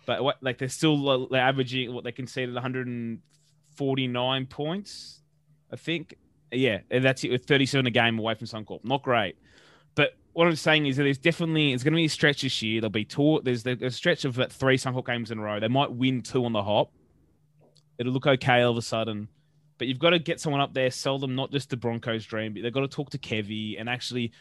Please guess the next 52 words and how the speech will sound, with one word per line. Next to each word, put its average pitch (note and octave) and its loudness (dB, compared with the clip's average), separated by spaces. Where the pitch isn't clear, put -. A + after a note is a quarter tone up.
something C3+ -8
Lockie C3 -4
can A#2+ -6
do G#2 -6
and G#2 -12
talk B2+ -2
about B2 -2
what A#2 -12
the - -6
club A#2 0
was A2 -2
and A2 -6
that A2+ -8
that - -6
person B2+ -6
will A#2+ -6
be A2+ -4
part A#2 -2
of A2+ -8
turning A#2 -4
this A2+ -6
club A2 -4
around. A2+ -2
That's, - -12
that's - -10
the C3+ -2
only C3+ 2
way C3+ 4
you B2+ 2
can A2+ -2
do B2 0
it. G2+ 0
And A2 -2
it A2+ -2
should E3+ -2
be E3 4
easier B2 2
for - -10
the A#2 -4
Broncos A2+ -6
to C3+ -8
do B2 2
that G#2 -2
than B2 2
it A2+ -4
is A2 2
for A2 0
the G#2 -6
Tigers G2+ -2
or A2 -6
the G#2 -12
Bulldogs F#2+ -12